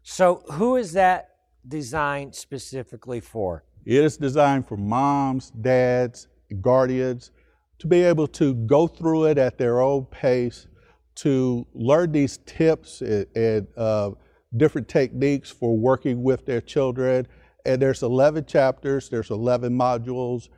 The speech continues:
Speaker 2: and they could start with the first module, they could jump all the way down to the last module. Anywhere they wanna jump in between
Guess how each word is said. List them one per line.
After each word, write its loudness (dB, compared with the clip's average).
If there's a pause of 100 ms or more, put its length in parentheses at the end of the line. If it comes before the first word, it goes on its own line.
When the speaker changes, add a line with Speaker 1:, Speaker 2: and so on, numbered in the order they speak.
(280)
Speaker 2:
and -2
they 2
could 0 (280)
start 2
with -4
the -6 (240)
first 0
module, 0
they 0
could -8 (460)
jump 4
all 6
the -2
way 2
down 4
to -10
the -4
last 2
module. 2
Anywhere 2
they 0
wanna 0
jump -2
in -2
between -4